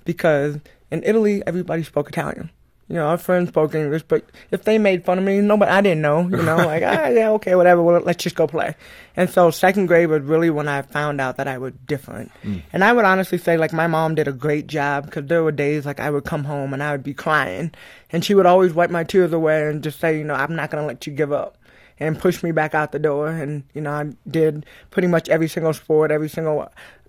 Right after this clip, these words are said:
Speaker 1: you know, activity that you can possibly do. And they kept us very engaged in other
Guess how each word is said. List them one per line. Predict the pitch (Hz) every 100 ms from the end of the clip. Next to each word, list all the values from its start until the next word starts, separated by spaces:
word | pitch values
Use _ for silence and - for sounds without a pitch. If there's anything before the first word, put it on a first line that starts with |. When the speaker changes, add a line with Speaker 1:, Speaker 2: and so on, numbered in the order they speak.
| -
Speaker 1:
you | 175
know, | 127
activity | 135 156 - 196 165 165
that | 165 160
you | 175
can | 160
possibly | 160 165 - 165 160
do. | 165 175 175 165 170 170
And | 156 147 143 147 - - _ -
they | 156 170
kept | - - - 175
us | 143
very | 151 165 170 156
engaged | 151 139 156 151 160 165 -
in | 156 143
other | 151 151 151 151